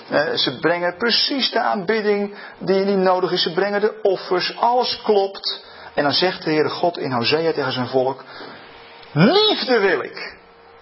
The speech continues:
en geen offers." En wil God nu gedwongen aanbidding van die volken? Doet hem dat een plezier? Nee, natuurlijk niet.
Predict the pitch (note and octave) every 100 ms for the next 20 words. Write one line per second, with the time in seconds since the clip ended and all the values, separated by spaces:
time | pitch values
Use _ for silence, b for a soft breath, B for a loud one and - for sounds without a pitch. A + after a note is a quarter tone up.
0 | - - - - C#3 F3 E3+ - - -
1 | - - - - - - - - - -
2 | - - - - - - - C3 C#3 D3+
3 | E3 D3+ D3+ C#3+ C3+ - - - - -
4 | - - - - A2+ C#3 F3+ F3 D#3+ -
5 | D3 C3+ F#3 G3 G3 E3 E3+ D#3+ F3 G#3+
6 | A3 A#3+ G3 F#3+ F3+ F#3 F3+ E3 G3 A3
7 | A3+ A#2 - - A2 G2+ - -